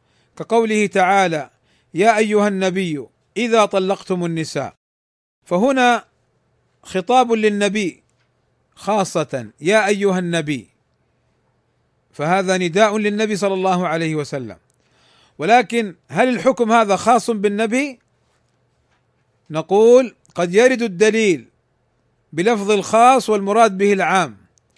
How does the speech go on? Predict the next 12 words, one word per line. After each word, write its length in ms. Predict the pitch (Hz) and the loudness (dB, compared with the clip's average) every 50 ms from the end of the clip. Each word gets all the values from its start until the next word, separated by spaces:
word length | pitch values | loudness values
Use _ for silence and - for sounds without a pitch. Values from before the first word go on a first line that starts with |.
| _ _ _ _ _ _ _ _ _ _ | _ _ _ _ _ _ _ _ _ _
فقوله 460 | _ 151 147 - 220 247 262 262 254 214 | _ -8 -4 0 0 0 2 0 0 2
تعالى: 580 | - 233 208 214 214 208 190 170 151 147 160 | 2 2 2 2 2 0 0 0 0 -2 0
"يا 180 | 190 226 233 233 | 2 2 4 4
أيها 280 | 240 240 226 226 214 | 2 2 2 2 2
النبي 500 | 214 208 202 208 196 190 196 180 170 160 151 143 | 2 2 -2 -4 -4 -2 -2 -2 -2 -4 -4 -6
إذا 260 | 190 233 226 233 220 | -4 0 2 2 2
طلقتم 600 | 214 220 208 202 208 220 214 - - 202 202 196 | 2 0 -2 -2 -4 -4 -4 -4 -4 -4 -4 -4
النساء 680 | 190 190 190 180 - - 220 214 202 156 143 127 - _ _ _ _ _ _ _ _ _ _ _ _ _ _ _ _ _ _ _ _ | -4 -4 -6 -4 -2 0 0 0 0 -2 -4 -10 -14 _ _ _ _ _ _ _ _ _ _ _ _ _ _ _ _ _ _ _ _
فطلقوهن 840 | - 185 - 214 214 208 208 208 - 208 208 202 190 220 233 226 226 | -8 -4 -2 -2 0 0 -2 -2 0 0 0 0 0 0 -2 -2 -2
لعدتهن 920 | 220 208 202 175 185 190 170 160 190 175 - 185 190 220 240 269 269 208 _ | -2 0 -2 -2 -2 -4 -4 -4 -4 -2 -2 -2 0 0 -2 -4 -6 -10 _
وأحصوا 440 | 170 175 185 214 220 160 - - 208 | -6 -4 -2 -2 -2 -2 -2 -4 -4
العدة"، 580 | 202 196 214 208 170 156 175 170 165 165 - | -2 -2 -2 -4 -2 -2 0 0 0 -2 -6